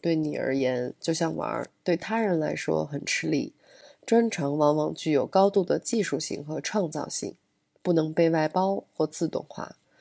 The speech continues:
我觉得第一点的可实操性在于第三个杠杆中：书籍、媒体、电影、代码这几个杠杆儿都关系到人的身心灵和时间效率上，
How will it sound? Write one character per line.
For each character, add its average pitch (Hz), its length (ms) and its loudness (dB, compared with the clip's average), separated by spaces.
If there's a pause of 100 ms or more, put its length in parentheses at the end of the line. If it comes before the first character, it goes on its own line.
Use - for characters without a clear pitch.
(600)
我 160 100 0
觉 170 100 8
得 196 80 10
第 240 260 6
一 247 40 4
点 151 200 4
的 147 120 2
可 - 240 -6
实 - 160 -4
操 170 200 0
性 165 240 2
在 156 280 2
于 135 180 4
第 180 180 -2
三 233 280 2
个 208 100 2
杠 - 180 -4
杆 - 220 -6
中： - 180 -8 (720)
书 - 280 0
籍、 156 360 0
媒 165 340 0
体、 - 280 -6
电 175 280 4
影、 156 140 -2 (180)
代 180 220 2
码 - 260 -6 (200)
这 190 140 4
几 143 220 0
个 147 600 4 (140)
杠 180 300 8
杆 160 120 2
儿 - 240 -4
都 214 140 6
关 196 220 8
系 185 180 2
到 160 300 6
人 151 420 2
的 160 260 4 (320)
身 214 240 6
心 220 240 4
灵 160 240 2
和 151 420 4
时 - 240 0
间 185 180 4
效 190 260 2
率 - 140 -2
上， - 280 -6